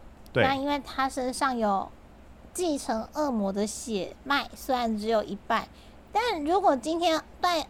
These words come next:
Speaker 2: 恶魔的身份来说，就是杀-，杀戮，掳杀人类是一点过错都没有的事情，他为什么要遵从就是人类社会的这种，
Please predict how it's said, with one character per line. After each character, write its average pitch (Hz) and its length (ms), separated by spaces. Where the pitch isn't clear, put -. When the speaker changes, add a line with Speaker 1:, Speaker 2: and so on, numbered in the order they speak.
Speaker 2:
恶 349 200
魔 220 220
的 220 120
身 262 240
份 269 160
来 214 200
说， 220 200
就 233 160
是 240 300
杀-， 277 480
杀 277 460
戮， 214 320
掳 208 400
杀 240 400
人 185 300
类 202 340
是 254 460
一 311 100
点 214 240
过 254 240
错 240 200
都 226 140
没 233 120
有 226 100
的 165 120
事 - 220
情， - 180
他 208 140
为 247 100
什 214 140
么 180 80
要 202 220
遵 208 280
从 160 300
就 180 100
是 214 220
人 190 240
类 208 160
社 202 260
会 185 220
的 147 180
这 175 200
种， 180 240